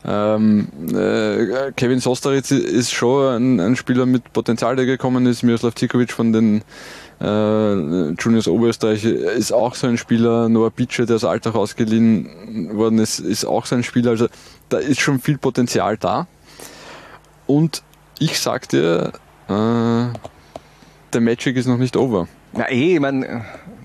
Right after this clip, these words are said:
Speaker 2: Daniel Magic Madlena, der wird da natürlich, äh, aus der kreativen Trickkiste wieder einiges auspacken. Das ist mir auch bewusst.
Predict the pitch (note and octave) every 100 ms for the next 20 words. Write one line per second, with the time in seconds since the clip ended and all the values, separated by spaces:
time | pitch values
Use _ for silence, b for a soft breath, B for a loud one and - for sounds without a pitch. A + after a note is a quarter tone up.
0 | - - A2+ C3 B2+ B2 - C3 C3 B2+
1 | A2+ C3 C#3+ A#2+ A2 B2 C3 C#3 C#3 C3+
2 | B2 C#3 C#3 - C3 C3 C3 G#2 E2 A2
3 | - C3 - C3 B2+ C3+ C#3 D3 C3+ B2+
4 | C#3 - C#3 C3+ C3 A#2+ G#2+ C#3+ A#2+ A2
5 | D3+ - G2 G#2+ G#2 A2 - A#2 A#2 C3
6 | B2+ A#2+ B2+ B2+ F#3